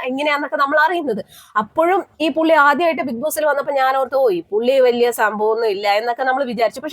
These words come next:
പിന്നീടുള്ള പുള്ളിയുടെ ഓരോ പെരുമാറ്റവും ഒക്കെ കണ്ടപ്പോ നമുക്ക് എന്തോ പുള്ളിയോട് എന്തോ ഒരു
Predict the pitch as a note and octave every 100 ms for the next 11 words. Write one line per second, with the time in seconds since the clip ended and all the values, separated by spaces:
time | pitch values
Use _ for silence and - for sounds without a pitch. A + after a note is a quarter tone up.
0 | G4+ D#4+ D#4 F4 F4+ E4+ E4 D#4 D4 D#4
1 | D4 D4 D#4 D#4 C#4 C4 C4+ C4 D4 C4
2 | - - - - B3+ C4 F4 F4 D4+ D#4
3 | E4+ D4 E4 D#4 D#4 E4+ F4 G#4 E4+ E4
4 | F4 E4+ D4+ E4 D#4+